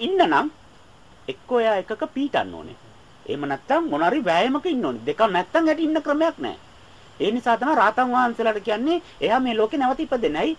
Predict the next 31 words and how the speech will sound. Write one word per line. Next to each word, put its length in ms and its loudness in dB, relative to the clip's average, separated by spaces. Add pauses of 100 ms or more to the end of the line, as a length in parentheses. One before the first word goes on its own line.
(200)
ඉපදෙන 420 2
ක්‍රමය 220 2
එයා 200 6
තුල 200 2
නෑ. 220 0 (260)
ඇයි? 260 -2 (380)
පීඩීමකුත් 680 4
නෑ, 200 2
වෑයමකුත් 540 2
නෑ. 200 -10
ඒ 140 -6
හින්දා 200 -2
එයා 160 2
නැවත 180 -2
ඉපදෙන්නේ 380 -8
නෑ. 160 -12 (640)
දැන් 240 -2
මේ 180 0
ක්‍රමේ 300 2
පුදුජන 520 -2
කෙනාට 300 0
තේරෙන්නේ 460 -2
නෑ. 80 -20 (420)
ඇයි 160 -2
එයා 200 0
ඒ, 240 -2
ඒ 140 0
විෂය 200 -6
එයා 180 2
දන්නේ 280 2
නෑ. 140 -8